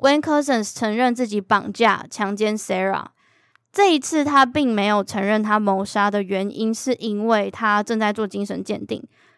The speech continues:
他说，虽然他没有长期的就医记录，但是他长期的有忧郁症，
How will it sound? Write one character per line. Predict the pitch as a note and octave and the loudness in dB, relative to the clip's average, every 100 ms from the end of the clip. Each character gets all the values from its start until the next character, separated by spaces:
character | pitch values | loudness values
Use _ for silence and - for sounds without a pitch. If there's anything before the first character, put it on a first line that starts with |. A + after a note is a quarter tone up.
| _ _ | _ _
他 | - C#4 D4 | 2 4 4
说， | C#4+ B3+ B3 A#3+ - | 6 8 8 4 0
虽 | - - B3+ B3+ | -16 -2 2 2
然 | C4 G#3+ G3+ | 4 2 0
他 | - A3+ A3 G#3+ | -2 2 4 4
没 | G3+ G3 G3 | 0 -4 -2
有 | G#3+ G#3 E3+ D#2 - - - - _ _ _ _ _ | 0 0 0 -2 -4 -8 -14 -20 _ _ _ _ _
长 | - G#3+ A3 | -4 -2 -2
期 | A#3 | -2
的 | G#3+ G#3+ | 2 2
就 | A#3 A#3 | 4 4
医 | G#3 G#3 | 4 -2
记 | - A3 G3 | -6 -6 0
录， | G#3+ G3+ - | 0 0 0
但 | A#3+ A3+ | 0 0
是 | A#3+ A3 | -4 -4
他 | A3 G#3 | -2 -2
长 | G3+ A#3 G3+ G#3+ | -2 -4 -2 -2
期 | - G3+ | -4 -4
的 | G3+ G3+ | -2 0
有 | G3 F#3+ | 0 -2
忧 | G3+ G#3 G#3 | 0 0 0
郁 | G3+ | -4
症， | F#3 G#3+ - | -6 -6 -6